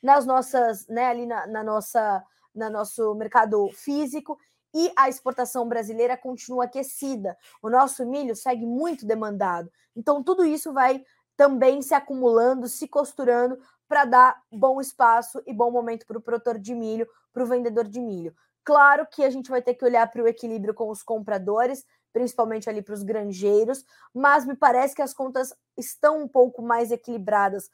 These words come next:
as margens já não estão tão estranguladas como nós vimos no começo deste ano. Por quê? Porque faltava milho, além de tudo, além de tá caro, faltava milho, coisa que já não acontece mais.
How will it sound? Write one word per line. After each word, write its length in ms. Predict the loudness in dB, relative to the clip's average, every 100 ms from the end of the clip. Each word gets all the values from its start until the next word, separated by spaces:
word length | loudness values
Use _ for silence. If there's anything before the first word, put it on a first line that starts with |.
| _ -6 0
as 180 | 2
margens 720 | 2 4 6 6 2 -4 -4
já 140 | -4 -4
não 160 | -4
estão 280 | -8 -8 -10
tão 240 | -6 -6 -6
estranguladas 880 | -6 -4 0 2 4 4 2 -6 _ _ _
como 240 | -2 2
nós 200 | 0 0
vimos 220 | -4 -6
no 100 | -6
começo 360 | -4 -4 -4 -6
deste 300 | -6 -4 0
ano. 260 | 0 0 -8 _ _ _ -6
Por 160 | -6
quê? 180 | 2 2
Porque 300 | 2 -6 -12
faltava 800 | 0 0 0 8 10 10 6 0
milho, 520 | -4 -6 -6 -6 -10 -4
além 300 | -2 -2 -4
de 140 | -8
tudo, 260 | -6 -2 0
além 180 | 0 -2
de 100 | -2
tá 120 | -2
caro, 320 | 4 6 6 2 _ _
faltava 680 | 6 6 8 8 8 6 -2
milho, 340 | -6 -8 -8 -10
coisa 220 | -10 -10 -12
que 180 | -8
já 220 | -4 -2 -2
não 180 | 0
acontece 580 | 0 -2 -4 0 0 0
mais. 360 | 2 4 2